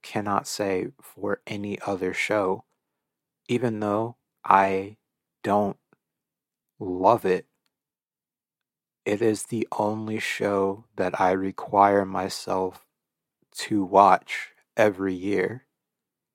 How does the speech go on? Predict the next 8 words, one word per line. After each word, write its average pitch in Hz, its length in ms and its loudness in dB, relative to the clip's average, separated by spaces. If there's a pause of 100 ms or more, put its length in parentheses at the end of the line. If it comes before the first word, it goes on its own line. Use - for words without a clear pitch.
(760)
because 90 840 -4 (1500)
it's 117 260 6
just - 420 -2
that 101 300 0
touching 95 640 -2
and 92 180 -10
that 95 160 2
impactful 95 800 0